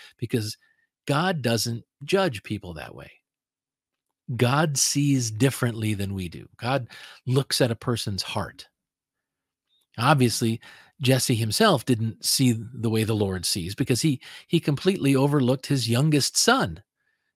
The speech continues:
and <laughs> left him out in the field tending the sheep. Yeah,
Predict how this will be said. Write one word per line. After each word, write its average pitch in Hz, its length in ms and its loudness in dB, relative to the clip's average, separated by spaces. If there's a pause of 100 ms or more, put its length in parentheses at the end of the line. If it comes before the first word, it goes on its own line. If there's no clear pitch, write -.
and 120 340 2
<laughs> - 0 -
left - 240 2
him 131 100 2
out 143 140 2
in 147 60 -6
the 127 80 0
field 139 380 0
tending 120 260 0
the 110 80 -2
sheep. - 360 -4 (1300)
Yeah, 120 200 -6